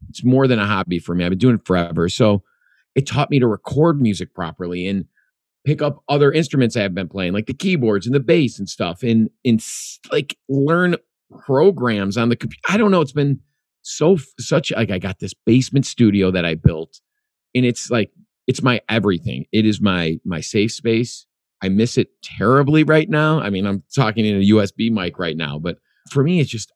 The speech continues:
I don't, and my sister's so good at it.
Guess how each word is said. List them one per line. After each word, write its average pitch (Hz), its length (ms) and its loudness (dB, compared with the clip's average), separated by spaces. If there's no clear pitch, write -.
I 139 80 0
don't, 151 120 0
and 131 100 4
my 117 100 2
sister's 151 640 -2
so 180 300 0
good 127 340 4
at 160 140 6
it. 156 220 2